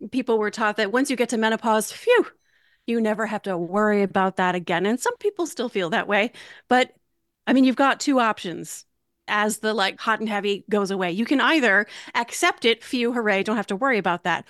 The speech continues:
Or you can fight really hard. You can invest time and energy and money trying to keep the spark alive,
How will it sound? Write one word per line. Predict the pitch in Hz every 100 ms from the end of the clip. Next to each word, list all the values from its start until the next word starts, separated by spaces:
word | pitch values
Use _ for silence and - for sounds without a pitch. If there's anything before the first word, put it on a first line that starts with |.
| _ _ -
Or | 381 392 359 220 202 -
you | 285
can | 294 208
fight | - - 311 285 214 _
really | 220 277 285
hard. | 247 240 247 214 196
You | 233
can | 254
invest | 233 226 262 214 - - -
time | - 214 226 208 196 -
and | 208 208
energy | - 202 208 202 208 208
and | 202 214 208 175
money | 190 208 185 165 - -
trying | - 240 247 240
to | 220 170
keep | - 320 - - -
the | 220 208 277
spark | - - 233 254 403 - - _
alive, | - 240 233 453 - 120 165 165